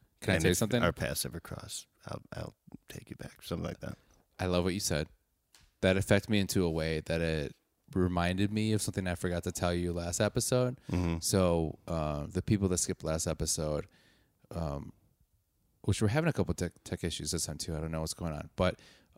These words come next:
Speaker 1: um, we had a tech issue. Uh, Becca's and I podcast was lost. And, uh, so I, so we replaced that podcast with me recapping, 'cause you didn't get the, you didn't get, you,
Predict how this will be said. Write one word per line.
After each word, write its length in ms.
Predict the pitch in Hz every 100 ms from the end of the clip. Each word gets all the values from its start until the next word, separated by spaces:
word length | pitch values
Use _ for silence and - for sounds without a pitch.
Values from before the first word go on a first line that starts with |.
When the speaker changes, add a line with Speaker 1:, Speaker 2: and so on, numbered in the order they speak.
| -
Speaker 1:
um, 460 | 87 85 80 76 - -
we 100 | 95
had 80 | 95
a 40 |
tech 220 | - 95
issue. 440 | 92 - 95 90 82 - _ _ - -
Uh, 260 | - 78 78
Becca's 500 | - 87 92 92 90
and 100 | 85
I 80 | 82
podcast 640 | - 80 - 76 - - - -
was 120 | 82
lost. 680 | 76 76 87 131 - - _ _ _ _ _ _ _ _ _ _ -
And, 580 | 92 87 82 80 80 80
uh, 260 | 78 73 - -
so 180 | -
I, 180 | - 85 -
so 220 | - 95
we 300 | 87 98 110
replaced 400 | 127 113 107 98
that 260 | 95 87 - _
podcast 680 | - 90 82 90 76 76 -
with 260 | 87 87 95
me 240 | 98 95
recapping, 720 | 92 98 - 95 87 92 90
'cause 200 | - 98
you 100 | 101
didn't 140 | 117 110
get 100 | 113
the, 180 | 101 95
you 160 | 110
didn't 220 | 110 107 95
get, 100 | 110
you, 200 | 104